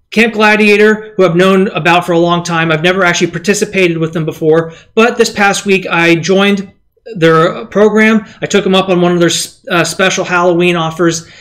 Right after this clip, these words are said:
and Wednesday morning at four forty-five A M in front of the R E I over by Crossroads, I had my first workout with them, and, well, I certainly felt it,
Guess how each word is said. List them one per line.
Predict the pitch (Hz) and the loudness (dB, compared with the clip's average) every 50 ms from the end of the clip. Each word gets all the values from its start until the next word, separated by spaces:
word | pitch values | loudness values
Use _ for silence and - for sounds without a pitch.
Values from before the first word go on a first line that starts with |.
| - _ - | -20 _ -8
and | 175 160 165 160 160 160 160 165 160 - 175 | -4 -2 0 2 2 2 2 0 -2 -2 0
Wednesday | 165 190 196 175 - 214 190 | 0 0 0 2 2 2 2
morning | 185 180 185 185 185 190 185 | 4 2 2 2 2 2 2
at | 156 - | 0 -2
four | - - 185 190 190 | -2 0 0 0 0
forty-five | 190 - 190 190 185 180 - 185 180 185 175 185 | 0 0 0 2 2 0 0 0 0 2 2 2
A | 180 180 180 190 | 2 2 2 2
M | 208 208 | 2 0
in | 175 160 | 0 -2
front | 165 175 165 160 | -2 -2 -2 0
of | 156 143 | 0 0
the | 147 147 143 139 - - - - - - | 0 0 0 0 -4 -14 -20 -20 -16 -6
R | - 165 175 175 170 | -2 0 2 2 4
E | 165 165 | 2 2
I | 165 170 175 180 180 180 175 175 - - - - | 4 4 2 2 2 0 0 -2 -10 -18 -16 -4
over | 160 165 165 170 | 0 0 2 2
by | 160 156 147 | 2 0 -2
Crossroads, | 143 - 196 185 185 180 - - 196 190 190 185 165 170 - - - _ _ _ _ - | -2 0 0 0 0 0 0 0 0 2 2 2 0 -2 -10 -16 -20 _ _ _ _ -4
I | 165 175 196 | 0 0 0
had | 190 185 185 180 170 | 2 2 0 0 0
my | 175 170 | 0 -2
first | 165 170 175 175 175 170 170 | -2 0 0 0 0 0 0
workout | 175 170 165 170 165 151 156 | -2 -2 0 0 -2 -2 -2
with | 160 147 - | -2 -4 -4
them, | 175 156 156 156 180 - - | -2 -2 -2 -4 -4 -6 -4
and, | 160 160 160 160 156 156 151 - - - - - - - - | 0 2 2 2 2 0 -4 -8 -14 -20 -20 -20 -20 -12 -2
well, | - 190 190 190 185 - 170 | 0 2 2 2 0 0 -4
I | 160 | -4
certainly | - - 214 226 226 214 190 | 0 2 0 2 2 0 -2
felt | 185 220 196 190 185 190 | 0 2 0 0 2 2
it, | 196 185 185 - - - | 2 0 0 0 -6 -20